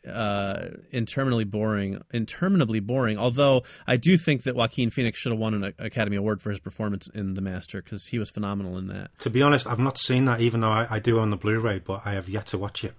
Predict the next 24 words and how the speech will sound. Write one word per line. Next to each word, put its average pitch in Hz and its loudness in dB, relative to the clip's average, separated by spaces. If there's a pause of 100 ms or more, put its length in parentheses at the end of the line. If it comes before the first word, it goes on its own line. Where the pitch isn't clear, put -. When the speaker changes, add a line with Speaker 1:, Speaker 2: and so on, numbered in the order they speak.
(120)
Speaker 1:
Well, 135 4
it's, 160 0
it's - -2
a 170 0
slog. 127 2
Speaker 2:
It's 101 2
one 147 10
of 143 8
those 139 10
I - 6
keep 160 4
meaning 165 8
to 160 2
watch 135 6
and 131 4
then 135 4
go, 127 6 (240)
"Uh, 127 -2 (140)
no, 117 -6 (140)
I - -18
don't 120 -8
know 113 -6
why." 107 -4
Speaker 1:
Yeah. 135 4